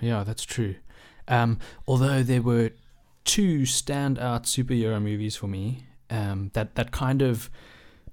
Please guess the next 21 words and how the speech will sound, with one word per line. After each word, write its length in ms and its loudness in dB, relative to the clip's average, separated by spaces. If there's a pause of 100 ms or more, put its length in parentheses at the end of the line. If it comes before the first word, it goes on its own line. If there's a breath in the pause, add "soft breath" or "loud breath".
(140)
uh, 400 0
maybe 340 4
it 80 4
was, 240 2
like, 140 0 (640)
the 180 -2
kind 240 4
of 360 -2 (220)
blockbuster 720 2
vibe 420 0
that 180 -4
was, 500 -4
um, 400 -4
having, 480 -2 (160)
like, 120 -10
a 40 -4
strong 300 0
effect 340 -4
on 120 -2
me. 200 -6 (460 loud breath)
Um, 500 -4